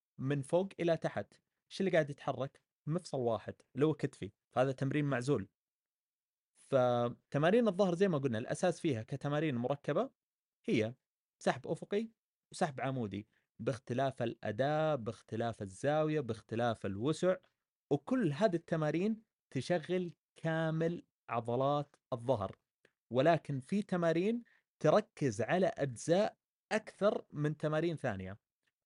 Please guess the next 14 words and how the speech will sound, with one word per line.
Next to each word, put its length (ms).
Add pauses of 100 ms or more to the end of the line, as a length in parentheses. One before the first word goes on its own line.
(140)
فالأفضل 400
هو 260
وجودها 380
كلها 540 (300)
كقاعدة 580
عامة 300
للجميع. 560 (420)
أما 240
التخصيص 1040 (220)
واستهداف 840
زاوية 440
معينة 520
والتركيز 640
عليها، 520